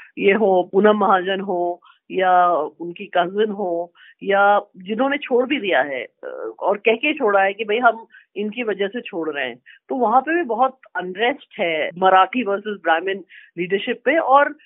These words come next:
देखिए, बीजेपी में आजकल डिसीजन मेकिंग सिर्फ प्रधानमंत्री मोदी और अमित शाह करते हैं, तो अगर उनको लगा कि उनको शिवसेना के साथ,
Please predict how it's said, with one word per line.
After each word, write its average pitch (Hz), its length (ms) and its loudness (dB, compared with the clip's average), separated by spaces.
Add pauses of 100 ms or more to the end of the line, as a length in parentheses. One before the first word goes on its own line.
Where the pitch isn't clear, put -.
(140)
देखिए, 214 320 -4
बीजेपी 196 460 -8
में 262 120 -2
आजकल 240 520 -2
डिसीजन 190 400 -12
मेकिंग 233 380 -4
सिर्फ 240 280 0 (160)
प्रधानमंत्री 190 840 -2 (180)
मोदी 180 380 -4 (300)
और 247 80 6
अमित 226 200 6
शाह 220 180 6
करते - 320 -6
हैं, 131 220 -8 (220)
तो 208 120 4
अगर 240 220 4
उनको 277 220 0
लगा 170 560 2
कि 196 60 -8
उनको 196 220 -8
शिवसेना 220 460 -4
के 247 140 -6
साथ, 233 240 2